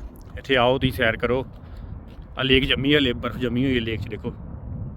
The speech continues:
ਨਹੀਂ ਤਾਂ ਇੱਥੇ ਬਗਲੇ ਬੁਗਲੇ ਆ ਕੇ ਬਹੁਤ ਘੁੰਮਦੇ ਆ ਇੱਥੇ, ਵਧੀਆ ਲੱਗਦਾ ਵਿਊ ਇੱਥੋਂ। ਆ ਪੂਰਾ ਸ਼ਹਿਰ ਦਿਖ ਰਿਹਾ, ਏਡਰੀ ਸ਼ਹਿਰ ਆ ਇਹ। ਦੇਖੋ, ਇਹ ਆਪਾਂ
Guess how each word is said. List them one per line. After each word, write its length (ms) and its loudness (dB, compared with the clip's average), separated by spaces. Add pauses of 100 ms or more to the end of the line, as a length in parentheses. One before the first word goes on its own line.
(2000)
ਨਹੀਂ 120 0
ਤਾਂ 80 0
ਇੱਥੇ 280 2 (600)
ਬਗਲੇ 220 0
ਬੁਗਲੇ 300 2
ਆ 180 6
ਕੇ 120 -4
ਬਹੁਤ 400 -4 (1120)
ਘੁੰਮਦੇ 280 -2
ਆ 40 4
ਇੱਥੇ, 140 0
ਵਧੀਆ 220 0
ਲੱਗਦਾ 220 4
ਵਿਊ 220 0
ਇੱਥੋਂ। 220 -4
ਆ 100 -10
ਪੂਰਾ 200 -2
ਸ਼ਹਿਰ 200 6
ਦਿਖ 140 2
ਰਿਹਾ, 200 4
ਏਡਰੀ 280 2
ਸ਼ਹਿਰ 220 0
ਆ 100 0
ਇਹ। 60 -4 (640)
ਦੇਖੋ, 260 -12 (440)
ਇਹ 80 -4 (200)
ਆਪਾਂ 200 0